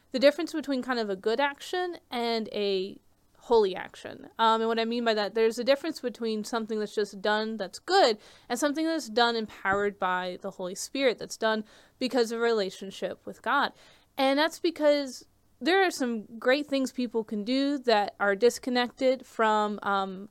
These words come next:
the Christian faith, that are disconnected from a relationship with God, and they do good things, and I don't want to downplay that so much, but they don't have the resources, they don't have the backing,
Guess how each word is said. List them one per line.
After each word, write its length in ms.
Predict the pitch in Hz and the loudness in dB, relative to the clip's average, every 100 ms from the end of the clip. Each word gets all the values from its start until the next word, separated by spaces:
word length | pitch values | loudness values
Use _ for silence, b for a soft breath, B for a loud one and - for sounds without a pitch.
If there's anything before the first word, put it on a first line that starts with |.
| - | 0
the 140 | 220 | 0
Christian 340 | - 214 - 190 | 2 -2 -2 -4
faith, 280 | 247 269 | 0 0
that 100 | 226 | 0
are 60 | 196 | -2
disconnected 600 | 202 - - 214 208 - | -2 -8 -6 -6 -6 -8
from 200 | 214 208 | -6 -6
a 40 | |
relationship 400 | 202 208 208 - | -4 -2 -4 -6
with 140 | 190 196 | -10 -4
God, 240 | 226 247 | 0 0
and 140 | 220 208 b b b | -2 -6 b b b
they 80 | 220 | 0
do 160 | 262 | 0
good 180 | 233 226 | -2 -2
things, 240 | - 285 262 | 2 2 2
and 120 | 233 | 2
I 60 | 262 | 2
don't 160 | 247 | 0
want 120 | 220 214 | -2 -4
to 60 | |
downplay 520 | 185 220 339 339 254 | 0 2 2 2 0
that 160 | 202 - | 0 -2
so 100 | 226 | -4
much, 260 | 226 247 - b b b - | -2 -4 -6 b b b 6
but 160 | 262 277 | 6 8
they 100 | 277 | -2
don't 500 | 247 294 320 339 - - - - | 2 4 4 2 -14 -16 -12 2
have 400 | 285 285 285 269 | 4 4 2 -2
the 240 | 220 233 | 0 0
resources, 640 | 226 226 - 208 196 190 185 | 2 -2 -2 -2 -2 -6 -2
they 120 | 202 | 0
don't 200 | 240 247 | 0 0
have 260 | 262 240 | -2 -2
the 100 | 226 | -4
backing, 720 | 196 - 180 190 _ 165 - | -4 -2 -4 -4 _ -16 -16